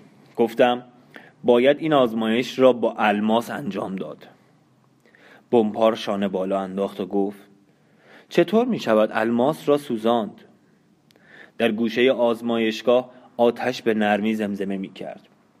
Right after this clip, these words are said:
بیرون شب می‌شد. نزدیک پنجره رفتم. اولین ستاره‌ها پردهٔ سرمه‌ای آسمان را سوراخ می‌کردند.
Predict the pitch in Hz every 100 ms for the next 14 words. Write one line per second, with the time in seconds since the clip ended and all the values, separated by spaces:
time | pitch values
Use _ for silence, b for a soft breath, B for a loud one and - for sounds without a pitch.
0 | _ _ - 104 107 104 107 110 - 101
1 | - 95 - - - _ _ _ b b
2 | b b b 113 110 110 113 113 107 101
3 | 101 104 95 - - 76 - - _ _
4 | B B B - 120 120 117 135 127 127
5 | 113 107 110 117 120 B - - 110 107
6 | 117 120 117 110 101 107 107 110 107 104
7 | - 104 104 104 104 - 101 98 95 -
8 | 98 - 73 - 50 -